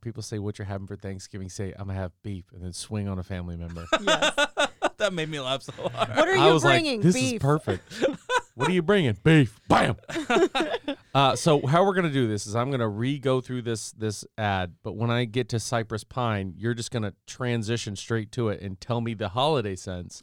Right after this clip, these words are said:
Speaker 3: Oh.
Speaker 1: and then I'm gonna jump back into it, and we're
Speaker 3: It's gonna
Speaker 1: gonna
Speaker 3: be a seamless
Speaker 1: double team.
Speaker 3: transition where I have to pull it from memory,
Speaker 1: You,
Speaker 3: too.
Speaker 1: you ready?
Speaker 3: Oh, boy. Okay.
Speaker 1: Ford Supply Company. This episode of Alter Ego Podcast is sponsored by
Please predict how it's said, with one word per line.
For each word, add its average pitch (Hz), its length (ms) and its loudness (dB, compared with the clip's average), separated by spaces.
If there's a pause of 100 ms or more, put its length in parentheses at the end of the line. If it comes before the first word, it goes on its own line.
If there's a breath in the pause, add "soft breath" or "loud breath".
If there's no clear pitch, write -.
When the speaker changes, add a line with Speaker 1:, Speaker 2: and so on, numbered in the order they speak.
Speaker 3:
Oh. 131 300 0
Speaker 1:
and 117 80 2
then 120 100 4
I'm 147 120 4
gonna 127 160 4
jump 113 400 0
back 139 300 0
into 98 340 -4
it, 92 100 -8
and 101 80 -12
we're 104 80 -6
Speaker 3:
It's 98 60 -8
gonna 131 100 -2
Speaker 1:
gonna - 80 0
Speaker 3:
be 135 100 0
a 123 40 -4
seamless 147 320 2
Speaker 1:
double 113 80 0
team. 143 100 -2
Speaker 3:
transition 135 460 -2 (200 soft breath)
where 123 120 -2
I - 20 2
have 123 100 -2
to 110 80 -8
pull 131 260 -4
it 123 60 -8
from 117 180 -4
memory, 113 280 0
Speaker 1:
You, 98 40 -10
Speaker 3:
too. 117 240 -4
Speaker 1:
you 117 140 2
ready? 135 300 4 (100)
Speaker 3:
Oh, 113 220 0
boy. 110 280 -2
Okay. 143 360 2 (640)
Speaker 1:
Ford 143 320 0
Supply 95 420 -4
Company. 92 440 -14 (140)
This 185 240 -2
episode 110 460 -4
of 95 120 -4
Alter 95 380 -6
Ego 92 360 -10
Podcast 120 600 -8
is 104 100 -8
sponsored 120 480 -6
by 110 320 -6